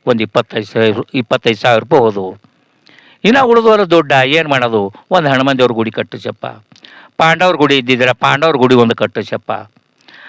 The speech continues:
ಅಮ್ಮಗೆ ಶಿಖರ ಇದ್ದಿದ್ದಿಲ್ಲ, ಅಮ್ಮಂದು ಶಿಖರ ಒಂದು ಮಾಡ್ಯಪ್ಪ. ಅದೇ ದುಡ್ಡಿನೊಳಗೆ, ಯಾವುದು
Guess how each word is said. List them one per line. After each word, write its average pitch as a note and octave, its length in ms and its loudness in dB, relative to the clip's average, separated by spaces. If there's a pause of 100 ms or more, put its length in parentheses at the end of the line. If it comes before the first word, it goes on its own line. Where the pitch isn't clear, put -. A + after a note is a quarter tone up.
(220)
ಅಮ್ಮಗೆ F#3+ 360 0
ಶಿಖರ E3+ 300 0
ಇದ್ದಿದ್ದಿಲ್ಲ, D3 500 0
ಅಮ್ಮಂದು E3 320 -2
ಶಿಖರ F3+ 340 0
ಒಂದು E3 160 0
ಮಾಡ್ಯಪ್ಪ. B2+ 480 -2 (680)
ಅದೇ A3 220 0
ದುಡ್ಡಿನೊಳಗೆ, B3 640 0 (600)
ಯಾವುದು G3 460 2